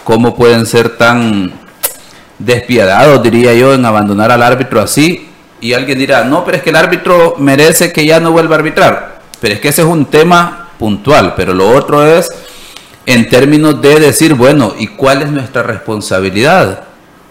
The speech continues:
¿A dónde fallé yo en este proceso? Pero, eh, ayer yo escuché, en, en conclusión es, nosotros como comisión de árbitros estamos haciendo las cosas bien.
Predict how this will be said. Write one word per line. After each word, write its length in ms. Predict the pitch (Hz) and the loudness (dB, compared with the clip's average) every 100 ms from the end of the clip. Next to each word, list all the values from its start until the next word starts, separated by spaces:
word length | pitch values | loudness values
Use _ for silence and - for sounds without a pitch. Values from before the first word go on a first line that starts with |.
| _ _ - - - | _ _ -20 -20 -4
¿A 160 | 104 | 0
dónde 320 | 101 147 156 127 | 2 2 0 0
fallé 460 | 117 113 127 123 | -2 0 0 2
yo 400 | 131 180 170 - - - - _ _ _ _ _ _ - - _ - | 2 2 0 -6 -10 -12 -16 _ _ _ _ _ _ -20 -20 _ -6
en 200 | 113 123 | -2 0
este 240 | 139 147 | -2 -2
proceso? 600 | - 107 - 156 202 123 | -2 -4 0 -2 0 -2
Pero, 420 | 117 107 95 55 - | 0 0 0 -4 -10
eh, 240 | 85 78 82 | -10 -8 -4
ayer 480 | 98 110 143 175 170 | -2 2 4 4 2
yo 120 | 170 | 0
escuché, 960 | 165 - 143 180 180 185 180 170 - 139 | 0 -2 -2 0 2 2 0 -4 -6 -4
en, 280 | 123 113 123 | -4 -8 -12
en 220 | 123 120 | -8 -6
conclusión 680 | 123 117 120 110 165 165 175 | -4 -4 -4 -6 -2 0 0
es, 420 | 185 160 - - - - - | 0 0 -2 -10 -20 -20 -8
nosotros 460 | 107 104 156 175 | -6 -2 0 0
como 220 | 175 151 143 | -2 -2 -2
comisión 420 | 131 123 156 160 | -2 -2 -2 0
de 80 | 175 | 0
árbitros 420 | 202 202 208 180 | 2 0 -2 -4
estamos 340 | 170 170 180 180 | -2 -2 -2 -4
haciendo 320 | - 202 202 | -4 -4 -2
las 140 | 202 | -4
cosas 360 | - 151 98 92 | -4 -4 -4 -4
bien. 340 | 139 175 151 | -4 -4 -8